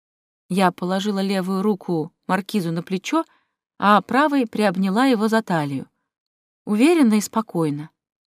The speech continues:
Мне было светло, хорошо и радостно.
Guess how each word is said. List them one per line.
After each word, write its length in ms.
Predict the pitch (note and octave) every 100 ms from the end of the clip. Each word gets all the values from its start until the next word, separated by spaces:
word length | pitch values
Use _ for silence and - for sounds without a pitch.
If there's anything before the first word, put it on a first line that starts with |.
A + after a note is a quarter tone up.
| _ _ _ _ _ _
Мне 240 | G#3 A3 A#3
было 260 | A3+ A#3
светло, 540 | A3 A3 A3 B3 D#4 D4+
хорошо 500 | G#3+ G#3 - - C#4+
и 100 | C4
радостно. 600 | C4 B3 D#3+ - -